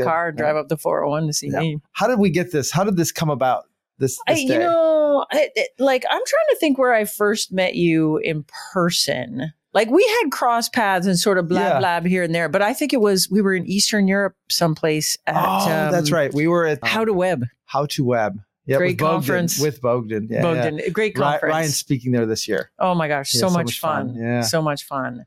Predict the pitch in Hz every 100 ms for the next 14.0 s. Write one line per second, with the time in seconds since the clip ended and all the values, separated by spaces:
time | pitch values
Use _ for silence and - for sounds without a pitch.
0 | _ - 160 160 - 165 160 151 123 -
1 | 120 104 92 95 165 147 127 120 - -
2 | 202 208 226 220 214 202 214 214 208 220
3 | 240 247 226 - - - 180 170 156 151
4 | 147 143 143 - - 196 - 214 202 202
5 | 165 147 - 254 294 220 170 151 156 147
6 | - 156 156 151 151 151 185 196 196 185
7 | 185 175 160 156 165 151 170 208 - 202
8 | 160 220 196 196 196 196 190 175 170 -
9 | 185 190 165 165 151 139 151 180 160 147
10 | 156 156 151 147 131 147 156 143 143 143
11 | 131 139 139 143 160 151 147 123 139 147
12 | 139 135 196 196 208 180 - 254 226 196
13 | 190 180 190 247 220 175 180 190 170 147